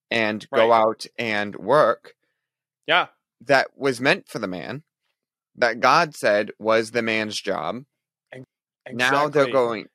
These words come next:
Speaker 2: Instead of caring for eternal souls,
Speaker 1: Right. Instead
Speaker 2: they
Speaker 1: of
Speaker 2: wanna
Speaker 1: doing,
Speaker 2: go out
Speaker 1: doing the more important work,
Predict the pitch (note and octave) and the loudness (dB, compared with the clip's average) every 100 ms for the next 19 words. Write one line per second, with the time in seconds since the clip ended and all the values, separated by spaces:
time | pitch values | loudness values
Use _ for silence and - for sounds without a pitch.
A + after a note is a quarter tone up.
0 | - D3+ F#3+ F3 - F#3 F3+ F3 F3+ D3+ | -10 -4 -2 -2 -2 -2 -2 -4 -6 -8
1 | - F3+ F3 D#3+ - E3+ C3+ A2 F#2 - | -8 -8 -6 -6 -4 -2 -2 -4 -6 -6
2 | - _ _ _ _ _ B2 F#3+ F3+ F3+ | -16 _ _ _ _ _ -2 2 4 4
3 | F#3 F3+ F#3+ C3+ B2+ B2+ B2 F3 G3 F#3 | 2 0 2 2 2 2 0 -2 0 0
4 | F3 E3 F#3+ F3+ D3 - F#3+ D#3 B2+ G2+ | 0 2 2 0 -4 2 2 4 0 -2
5 | G#2 - - - | -2 -4 -14 -20